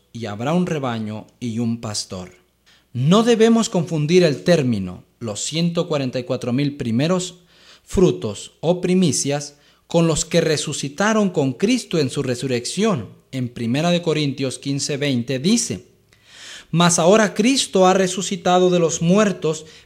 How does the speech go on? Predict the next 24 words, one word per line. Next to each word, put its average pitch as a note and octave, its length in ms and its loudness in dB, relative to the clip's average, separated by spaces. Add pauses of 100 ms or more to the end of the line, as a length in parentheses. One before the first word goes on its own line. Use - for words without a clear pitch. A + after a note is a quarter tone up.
(120)
primicia F3 800 2
de C#3 80 -2
los C3+ 180 -2
que C#3+ 120 -6
durmieron C3+ 500 0
es C3 220 -2
hecho". A2+ 360 -6 (380)
Esto C4 320 0
señala E3+ 680 0
que F#3 100 2
los F3+ 180 4
que F3+ 120 -4
murieron E3 680 2
y E3 120 0
luego G#3+ 360 2
resucitaron F#3+ 760 0
con F3 200 0
Cristo F3 480 0
en C3+ 60 -2
aquella E3 340 -2
mañana D3+ 460 0
de C3+ 80 0
la C3 100 0
resurrección, F3 800 0